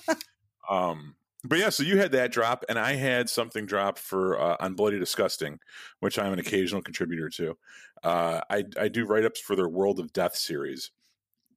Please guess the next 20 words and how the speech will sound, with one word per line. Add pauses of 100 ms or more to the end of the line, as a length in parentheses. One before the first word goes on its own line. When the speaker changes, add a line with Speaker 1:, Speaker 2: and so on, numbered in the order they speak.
(260)
Speaker 2:
World
of
Death
is
something
that,
um, (560)
was
put
together
in
the
wake
of
the
A
B
Cs
of, (580)
uh,